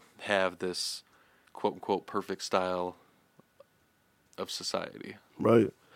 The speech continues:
Speaker 2: So I feel like the only way to make that different would be if a lot of people died.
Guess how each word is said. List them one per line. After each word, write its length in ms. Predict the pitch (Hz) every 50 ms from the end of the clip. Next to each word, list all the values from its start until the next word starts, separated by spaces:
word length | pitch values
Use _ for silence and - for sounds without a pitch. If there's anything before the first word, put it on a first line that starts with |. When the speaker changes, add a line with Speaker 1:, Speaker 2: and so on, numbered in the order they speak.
| - - - - - - - _ _ _ _ _
Speaker 2:
So 120 | - 156 143
I 20 |
feel 140 | 139 - 175
like 100 | 165 135
the 80 | - 110
only 240 | 143 151 151 151
way 260 | 147 139 139 131 135 139
to 80 | 127
make 440 | 131 131 131 127 127 131 - - - - - - _ _ - - _ _ -
that 380 | - - 135 131 113 - - 117
different 400 | 117 139 131 - 156 147 127 - - -
would 160 | 123 127 123
be 220 | 120 131 127 127 117
if 120 | 120 -
a 40 | 110
lot 200 | 110 120 117 107
of 60 | 107
people 180 | - 117 117 110
died. 420 | 107 90 104 104 101 98 95 92